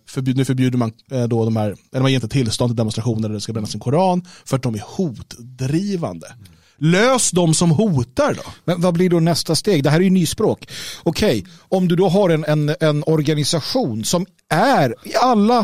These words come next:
Speaker 2: på alla sätt och vis, eh, legal, men som använder sin yttrandefrihet för att till exempel kritisera staten, är de då hotdrivande? Och kommer Säkerhetspolisen då omformulera sitt uppdrag och tänka att, ja, men vi ska inte bara ta de som är uppenbart,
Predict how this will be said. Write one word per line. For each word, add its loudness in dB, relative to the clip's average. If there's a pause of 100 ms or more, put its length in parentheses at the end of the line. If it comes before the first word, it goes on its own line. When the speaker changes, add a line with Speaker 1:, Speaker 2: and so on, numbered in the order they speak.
Speaker 2:
på -2
alla 0
sätt -2
och 0
vis, 0 (280)
eh, 2 (320)
legal, 0 (460)
men 2
som 0
använder 2
sin 0
yttrandefrihet 0
för 2
att 0
till -2
exempel 0
kritisera -4
staten, -4 (440)
är 2
de 2
då 4
hotdrivande? 0
Och -4
kommer 2
Säkerhetspolisen 0
då 0
omformulera 2
sitt -2
uppdrag -2
och -4
tänka 0
att, -4
ja, -2
men 2
vi 2
ska -2
inte -2
bara 2
ta 0
de 0
som 0
är 0
uppenbart, 0